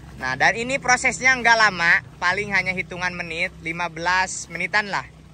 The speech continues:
sepuluh lima belas menit, sambil sedikit kita cebor-cebor seperti itu tuh, tim saya, ya. Nah, jadi di samping ini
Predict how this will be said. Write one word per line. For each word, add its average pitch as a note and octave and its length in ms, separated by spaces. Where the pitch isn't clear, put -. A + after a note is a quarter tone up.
sepuluh G3 380
lima G3 240
belas F#3 240
menit, F3+ 400
sambil G#3+ 880
sedikit F#3+ 880
kita F3 880
cebor-cebor E3 720
seperti D#3+ 320
itu D#3+ 160
tuh, B2 160
tim C#3 160
saya, C#3+ 320
ya. C#3 160
Nah, - 120
jadi C#3+ 240
di F3+ 80
samping E3+ 960
ini E3 180